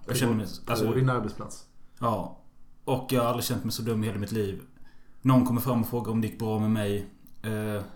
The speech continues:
Speaker 2: jag fick bara vänta på att Annie skulle komma ut och kunna backa bilen. <laughs> Bi-, fan, jag blir nervös när jag pratar om det. <laughs> För bilen jag hade krockat i,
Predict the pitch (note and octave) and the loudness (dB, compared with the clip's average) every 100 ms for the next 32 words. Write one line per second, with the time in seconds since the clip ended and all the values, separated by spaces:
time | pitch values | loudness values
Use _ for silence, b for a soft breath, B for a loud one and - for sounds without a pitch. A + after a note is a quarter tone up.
0 | - - - - - - - C3 A#2+ B2 | -18 -20 -20 -18 -18 -20 -4 2 2 2
1 | C3+ A#2 A#2+ A2+ A2+ G#2 A2 G#2 G2+ - | 2 4 2 2 0 0 2 2 0 -2
2 | G2+ A2 A2+ G2 - A2 G#2+ A2 - A2 | -4 0 2 2 0 -2 0 0 0 -2
3 | F#2+ G#2 G2+ G#2+ G#2 - - - - - | 0 2 2 0 -2 -4 -12 -14 -12 -14
4 | - - - - - - - - - A#2+ | -16 -18 -20 -20 -4 -2 0 -4 -4 0
5 | D3 A#2+ - - A#2 G2+ A#2 A2+ A2 A#2 | 2 2 -2 -2 -2 -2 -4 -2 -2 -2
6 | A2+ G2+ A2 G#2+ A2 G#2+ A2 G#2+ G2+ - | -2 -4 -4 -4 -4 -2 -2 0 -2 -4
7 | - C#3+ A2 C#3 A#2 A#2+ A#2 - C#3 C3+ | 0 0 4 6 6 4 2 0 0 -2
8 | - A2 A2 A2 G#2 | 0 0 2 2 0